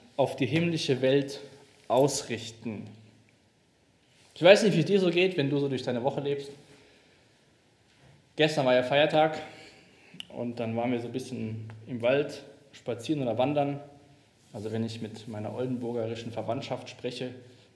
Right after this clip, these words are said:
die können eigentlich gar nicht wandern gehen, wo es alles flach ist, aber es gibt so eine Definition, was Wandern und was Spazieren ist. Aber wir waren im Wald unterwegs und kamen nach Hause und haben uns dann,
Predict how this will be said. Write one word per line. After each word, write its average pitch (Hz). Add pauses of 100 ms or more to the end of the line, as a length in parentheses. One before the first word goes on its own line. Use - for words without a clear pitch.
die 110
können 127
eigentlich 120
gar 123
nicht 107
wandern 135
gehen, 131
wo 123
es 113
alles 113
flach 143
ist, 147
aber 104
es 107
gibt -
so 113
eine 104
Definition, 113
was 104
Wandern 110
und 101
was 104
Spazieren 110
ist. 107
Aber - (920)
wir 127
waren 160
im 170
Wald 190
unterwegs 180 (280)
und 135
kamen 127
nach 117
Hause 165 (220)
und 120
haben 113
uns 110
dann, 110